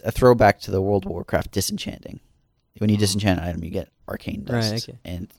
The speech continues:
Speaker 2: Yeah.
Speaker 1: and you use that to enchant something.
Speaker 2: I don't know what the G T A equivalent is, so.
Speaker 3: Ooh.
Speaker 1: Um,
Speaker 2: <laughs>
Speaker 1: let me think about this. Uh, cocaine, I think.
Speaker 3: May-, maybe.
Speaker 1: White, white powder seems like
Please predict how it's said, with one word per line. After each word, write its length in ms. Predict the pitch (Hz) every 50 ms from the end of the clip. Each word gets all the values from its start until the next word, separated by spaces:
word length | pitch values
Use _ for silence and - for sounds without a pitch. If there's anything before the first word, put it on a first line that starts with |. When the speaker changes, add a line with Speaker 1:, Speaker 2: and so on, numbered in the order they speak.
| -
Speaker 2:
Yeah. 140 | 95 90 87
Speaker 1:
and 120 | 92 92
you 60 | 90 90
use 180 | 92 90 90
that 160 | - 87 82
to 100 | - 80
enchant 340 | 78 - - - - 98 -
something. 300 | - - - - - - -
Speaker 2:
I 80 | -
don't 120 | 113 117 113
know 120 | 107 104
what 140 | 101 98 90
the 100 | 95 95
G 160 | 95 98 95
T 160 | - - 98
A 60 | 92 87
equivalent 500 | 82 - - 92 87 90 90 87 87 87
is, 200 | 85 82 78 -
so. 300 | - - 87 85 82 82 - - - - - - - - - - - - _ -
Speaker 3:
Ooh. 240 | 127 117 110 101 - - _ -
Speaker 1:
Um, 380 | 104 107 107 107 107 104 101 - - - - - - -
Speaker 2:
<laughs> 360 | - - - - - _ _
Speaker 1:
let 20 | -
me 100 | 107 107
think 160 | - 110 104
about 220 | 101 101 98 -
this. 400 | - 101 95 98 - - - - - _ _ _ _ _ _ _ _ -
Uh, 380 | - 98 95 92 92 87 - - _ _ _ _ _ _ _ _ -
cocaine, 760 | - 107 101 - - - - 117 123 139 165 208 233 254 294 - _ - - - - - - - - -
I 60 | 165
think. 440 | - - 233 240 240 - - - _ _ _ _ _ - - _ _ _ _ _ _ _ _ _
Speaker 3:
May-, 180 | - 160 170 - - -
maybe. 380 | 160 180 233 269 330 330 302
Speaker 1:
White, 340 | - - 120 135 143 147 - _ -
white 200 | 123 131 127 -
powder 580 | - 143 135 135 131 131 131 131 135 139 135 - - - _ _
seems 260 | - - 127 127 127
like 320 | 127 120 120 - - -